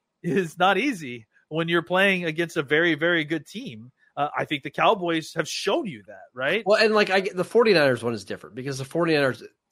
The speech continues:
Speaker 2: they're like the Cowboys, in which once they get a lead on you, it's almost impossible to come back against them, especially with their ground attack. Like, they're just so good.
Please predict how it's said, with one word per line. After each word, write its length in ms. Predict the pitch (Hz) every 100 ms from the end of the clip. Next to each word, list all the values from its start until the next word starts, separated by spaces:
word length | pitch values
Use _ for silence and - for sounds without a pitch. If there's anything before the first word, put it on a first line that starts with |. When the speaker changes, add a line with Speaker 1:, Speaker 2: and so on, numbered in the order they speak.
| _
Speaker 2:
they're 320 | 151 123 165
like 260 | 165 151 131
the 80 | 131
Cowboys, 480 | 156 170 123 123 131
in 120 | 123
which 200 | 120 127
once 340 | 123 147 156
they 120 | 156
get 160 | 139 135
a 40 |
lead 220 | 120 123 117
on 200 | 107 104
you, 140 | 101
it's 220 | 117 - -
almost 460 | 151 175 165 156
impossible 680 | 143 - 120 120 - 110 101
to 60 | -
come 160 | 120
back 260 | 110 104 -
against 300 | 110 110 -
them, 160 | 113 127
especially 480 | - 202 214 190
with 100 | 151
their 80 | 135
ground 300 | 117 120 101
attack. 280 | 87 98 - 110
Like, 200 | 107 - - - _
they're 180 | 151 170
just 260 | 170 - -
so 200 | 139 123
good. 360 | 110 92 90